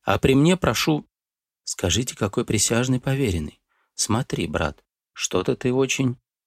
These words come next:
«Не ваше дело. Не забывай,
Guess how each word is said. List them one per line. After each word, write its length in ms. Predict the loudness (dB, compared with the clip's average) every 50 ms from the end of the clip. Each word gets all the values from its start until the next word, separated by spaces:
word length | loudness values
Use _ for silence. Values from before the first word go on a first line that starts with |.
| _ _ _ _ _ _ _ _ _ 4
«Не 160 | 6 6 6
ваше 320 | 6 4 4 4 4 2
дело. 460 | 2 4 4 4 4 4 2 0 -2 _ _ _ _ _ _ _ _ _ _ _ _ _ _ _ _ _ 0
Не 120 | 2 4
забывай, 640 | 4 4 2 2 -2 -2 -2 -2 -4 -4 -6 -10